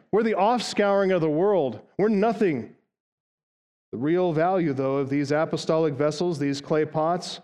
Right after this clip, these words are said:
again, it's not the material of, of which they're composed. It's the value in what they contain. Paul says in verse seven, "Our vessels contain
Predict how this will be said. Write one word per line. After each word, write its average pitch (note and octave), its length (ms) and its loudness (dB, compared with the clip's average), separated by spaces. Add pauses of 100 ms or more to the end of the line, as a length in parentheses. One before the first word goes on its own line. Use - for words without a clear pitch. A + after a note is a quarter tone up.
(340)
again, D#3 300 -2
it's - 120 -8
not F#3+ 160 0
the G3 80 -2
material F3 600 -2
of, D3 280 -8
of D#3 360 -4
which F3 200 -4
they're E3 160 0
composed. E3 840 -2 (400)
It's E3 200 -4
the E3+ 140 0
value D3 760 0 (220)
in E3 140 0
what D3+ 160 0
they C#3 100 -2
contain. C#3 880 -4 (720)
Paul C#3+ 180 0
says D3+ 260 -2
in C#3+ 80 -2
verse D3+ 240 -2
seven, D3+ 280 0
"Our D3 160 2
vessels D3+ 400 -2
contain C#3+ 680 -2